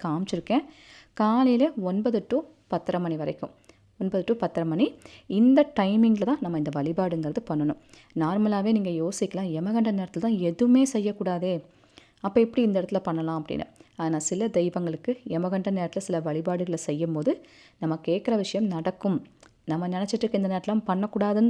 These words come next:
சொல்ற அந்த சில நேரத்துலையும் வந்துட்டு சில சூட்சம ரகசியங்கள் இருக்கத்தான் செய்யுது. அதனால தான் அந்த நேரத்துல நீங்க பண்ணணும் அப்படிங்கிற மாதிரி சொல்றாங்க.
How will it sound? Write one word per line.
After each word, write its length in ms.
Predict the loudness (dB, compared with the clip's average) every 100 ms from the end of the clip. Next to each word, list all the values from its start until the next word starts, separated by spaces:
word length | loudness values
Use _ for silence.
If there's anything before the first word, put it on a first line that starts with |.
| 4
சொல்ற 160 | 0 0
அந்த 160 | -2
சில 320 | -2 -4 -2
நேரத்துலையும் 460 | -2 -4 -4 -2 -2
வந்துட்டு 360 | -4 -2 -2 -2 -4 -20 -10
சில 180 | 0 2 4
சூட்சம 360 | 2 2 4 2
ரகசியங்கள் 560 | 0 -4 -4 -6 -4 -4
இருக்கத்தான் 500 | -4 -4 -2 -2 0
செய்யுது. 200 | -2 -2 -6 -10
அதனால 340 | -4 -2 -2
தான் 120 | -2 -4
அந்த 400 | -2 0 2 2
நேரத்துல 360 | 2 0 0
நீங்க 240 | -2 -2 -4
பண்ணணும் 400 | -4 -2 -4 -4
அப்படிங்கிற 260 | -4 -2 -2
மாதிரி 280 | -2 -4 -6
சொல்றாங்க. 320 | -6 -6